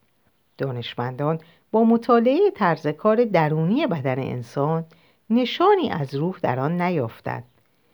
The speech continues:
آنها به طور فزاینده استدلال می‌کنند که رفتار انسان را هورمون‌ها و ژن‌ها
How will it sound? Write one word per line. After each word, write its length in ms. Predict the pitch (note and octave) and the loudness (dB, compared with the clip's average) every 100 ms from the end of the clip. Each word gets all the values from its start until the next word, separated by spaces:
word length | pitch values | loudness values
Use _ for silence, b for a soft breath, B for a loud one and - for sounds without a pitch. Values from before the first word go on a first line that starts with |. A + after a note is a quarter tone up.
| _ - | _ -12
آنها 360 | C3+ G#2 C3+ | -12 -8 -4
به 120 | C#3+ | -4
طور 300 | C3+ D3 E3+ F3+ | -2 -2 -2 -2
فزاینده 720 | C3+ A#2+ B2+ B2+ B2+ C3 D#3 | -4 -2 -4 -6 -6 -4 -4
استدلال 540 | D3 - A2+ A#2+ C#3+ E3+ | -4 -6 -6 -2 0 0
می‌کنند 540 | F#3 - F#3+ F#3 F3 | -4 -4 -2 -2 -4
که 220 | F#3+ F#3 B B _ | -4 -4 B B _
رفتار 560 | E3 F3+ F3 - D4 D#4+ | -2 0 0 0 2 4
انسان 580 | C#4+ - D#3 - G3 A3+ | 4 2 -2 0 2 2
را 280 | E3+ D3 D3+ b _ _ | 2 0 -2 b _ _
هورمون‌ها 680 | D#3 C#3 B2 B2+ B2 C3 G3 | 0 0 0 -4 -6 0 0
و 220 | G3+ G3+ | 2 0
ژن‌ها 640 | F3 C#3+ A#2+ A#2+ C#3+ F#3+ | 0 0 0 -2 -2 -2